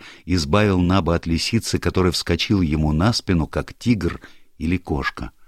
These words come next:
Топ с дикой яростью хватал лисиц за горло и моментально душил их. Юб молотил своей дубинкой направо и налево и пришёл в такое неистовство, что колонистам не удалось оттеснить его назад.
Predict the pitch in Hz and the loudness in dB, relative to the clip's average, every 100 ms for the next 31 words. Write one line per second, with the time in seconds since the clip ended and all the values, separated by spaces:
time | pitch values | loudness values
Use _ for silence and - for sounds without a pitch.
0 | - - - - - 113 104 78 67 80 | -20 -20 -20 -20 -2 2 2 0 -2 2
1 | 107 101 90 69 87 110 82 - - - | 2 4 2 2 2 2 2 -2 -6 -2
2 | 80 - 87 76 76 90 65 65 67 67 | -2 0 0 0 0 -2 -2 -4 -4 2
3 | 113 120 113 104 - - - 76 73 69 | 4 4 4 0 -8 -20 -8 -4 -2 -2
4 | 71 - 87 85 85 87 - - 64 64 | -4 -2 0 0 -2 -4 -4 -4 -6 -6
5 | - - - - - - - 71 78 123 | -12 -20 -20 -20 -20 -20 -14 -4 2 2
6 | - - - - 80 87 - - 113 - | 2 -12 -14 -8 0 2 2 2 0 2
7 | 104 98 73 104 104 113 92 90 76 82 | 4 4 2 0 4 2 2 0 0 0
8 | 95 104 87 85 80 80 120 127 82 - | 0 2 2 2 2 2 2 2 0 -4
9 | - - 87 87 98 - 113 90 - 87 | -20 -8 -4 0 0 2 0 0 -4 -4
10 | - 139 135 92 101 113 95 - - - | 2 4 4 4 4 4 2 0 -6 -8
11 | - 69 - _ - - 76 78 71 69 | -6 -8 -8 _ -16 -8 -4 -2 -2 -2
12 | 98 - 78 73 73 67 73 90 - - | -2 -2 -2 0 -2 -2 -2 -2 -2 -6
13 | - - - 76 76 85 80 80 80 71 | -6 -10 -6 -4 -2 -2 -2 -2 -2 -4
14 | 65 | -8